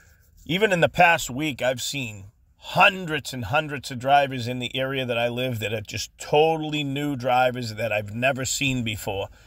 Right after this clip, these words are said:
Take note of that when you go in and pick up from places. Just notice how many people that you don't even see anymore.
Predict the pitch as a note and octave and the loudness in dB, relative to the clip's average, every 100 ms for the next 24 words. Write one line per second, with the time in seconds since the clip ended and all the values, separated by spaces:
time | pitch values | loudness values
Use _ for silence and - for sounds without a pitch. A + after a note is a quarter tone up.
0 | - - - - F3+ A3 - F#3 F#3 A3 | -20 -20 -20 -2 4 4 2 4 4 4
1 | F3+ C3 B2+ B2+ B2+ B2 B2 C3+ C#3 D3+ | 0 2 2 2 -2 -4 -2 0 0 -2
2 | C#3 A#2+ - - C3+ - D3 - - A#2+ | -4 -6 -10 -4 -2 2 2 2 -8 -6
3 | A2+ A2+ G#2+ G#2 G2+ A#2+ - C3+ C#3+ D3+ | -2 -2 0 -4 -4 -4 -2 2 2 2
4 | C#3+ C#3+ C3 C3 A#2+ - C#3+ - B2+ A#2+ | 0 2 2 0 -4 -2 -2 -2 -4 -2
5 | A#2+ B2 C#3 C#3+ C3 A#2+ A2+ C3+ C#3 C3+ | 0 0 0 0 0 0 0 0 0 0
6 | A2 G2+ | 0 -2